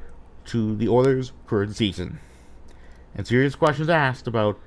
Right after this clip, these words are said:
just what went down and why, you know, well, more likely defense just wasn't good enough. But that's even for that time. It's too early to say the Oilers are gonna lose the series,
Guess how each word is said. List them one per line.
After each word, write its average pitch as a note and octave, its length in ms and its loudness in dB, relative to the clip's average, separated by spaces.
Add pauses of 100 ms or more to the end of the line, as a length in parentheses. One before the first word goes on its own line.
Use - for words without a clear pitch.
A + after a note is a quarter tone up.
(260)
just F3 240 -2
what G2+ 200 -4
went F#2 200 -8
down A2 500 0 (1080)
and G#2+ 160 -4
why, B2+ 280 2
you B2+ 180 -2
know, A#2+ 340 -6 (500)
well, F2 340 -2
more F#2+ 220 -2
likely F2+ 380 -4 (100)
defense A2+ 500 -2 (420)
just F3 160 -6
wasn't G#2 240 -6
good E3 140 0
enough. C#3 360 -4 (1080)
But A#2 260 2 (160)
that's F3 260 0
even E3 220 0
for C3 140 -4
that B2 240 2
time. B2 480 -2 (680)
It's - 140 -14
too F#3+ 140 4
early D#3 160 4
to - 20 -4
say C3+ 160 2
the A#2 120 4
Oilers A#2 220 4
are G#2+ 40 -4
gonna G2 380 -2 (560)
lose A#2 260 2
the D#3 80 -2
series, E3+ 460 -2